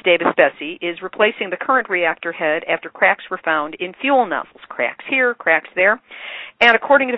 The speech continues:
First Energy spokesperson Jennifer Young, why do they give it to a woman? Quote, "The significance of the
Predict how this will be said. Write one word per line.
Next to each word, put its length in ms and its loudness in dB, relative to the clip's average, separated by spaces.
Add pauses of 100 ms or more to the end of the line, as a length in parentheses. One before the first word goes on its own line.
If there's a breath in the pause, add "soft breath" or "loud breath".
First 280 0
Energy 420 -2
spokesperson 640 -2
Jennifer 400 0
Young, 460 2
why 140 -10
do 60 -18
they 100 -6
give 160 -8
it 160 -12
to 80 -10
a 60 -8
woman? 320 -10 (180)
Quote, 260 2 (380 loud breath)
"The 160 0
significance 480 2 (100)
of 80 -2
the 80 -2